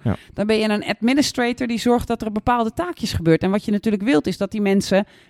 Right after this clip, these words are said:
Speaker 2: meebouwen aan het bedrijf. Of ze de vloer schoonmaken of in de directietoren zitten en zichzelf heel belangrijk vinden.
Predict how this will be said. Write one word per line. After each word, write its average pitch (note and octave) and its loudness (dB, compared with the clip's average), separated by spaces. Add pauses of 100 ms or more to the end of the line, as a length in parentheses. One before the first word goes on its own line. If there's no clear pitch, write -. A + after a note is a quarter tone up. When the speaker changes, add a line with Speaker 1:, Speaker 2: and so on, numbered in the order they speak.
Speaker 2:
meebouwen F3+ 6
aan F#3 2
het F#3+ 0
bedrijf. A3+ 0 (560)
Of - 8
ze A3+ 2 (540)
de F#3+ -2
vloer D#4 4
schoonmaken G#3 4
of G#3+ 4
in A3+ -2
de G#3 -2
directietoren A3 2
zitten G3+ 4
en G3 0
zichzelf G#3 2
heel G3+ 6
belangrijk A#3+ 2
vinden. E3+ 2